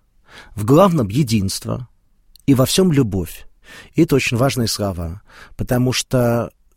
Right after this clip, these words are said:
э, в чём-то главном у нас, конечно, есть единство. И батюшки, которые могут стоять даже на каких-то диаметрально противоположных позициях, ну, по каким-то вопросам, они ведь и тот, и другой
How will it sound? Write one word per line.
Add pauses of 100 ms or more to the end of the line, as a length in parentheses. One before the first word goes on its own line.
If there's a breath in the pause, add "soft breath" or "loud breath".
э,
в
чём-то
главном (540)
у
нас,
конечно,
есть
единство. (420 loud breath)
И
батюшки,
которые
могут
стоять
даже
на
каких-то
диаметрально
противоположных
позициях,
ну,
по
каким-то
вопросам, (640 soft breath)
они
ведь
и
тот,
и
другой